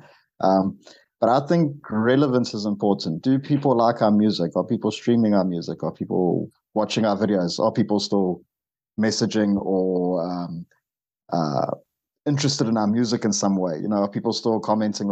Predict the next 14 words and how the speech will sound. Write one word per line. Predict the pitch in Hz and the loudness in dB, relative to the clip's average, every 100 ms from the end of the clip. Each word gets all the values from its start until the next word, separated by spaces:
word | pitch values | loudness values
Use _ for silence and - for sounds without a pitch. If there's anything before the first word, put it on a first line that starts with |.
| 92 | -2
like, | 87 | -2
"Hey, | - 107 92 - | -2 -2 -2 -4
this | 104 - | -6 0
song | 117 104 101 | 2 2 2
did | 95 | 0
this | 110 104 - | -2 -4 -4
for | 98 95 | -4 -2
me"? | 90 | -2
Or, | 85 85 85 - - | -2 -4 -6 -12 -2
you | 143 | 2
know, | |
especially | 131 - 170 185 | 2 2 0 2
if | 143 | 2
people, | 131 123 | 2 2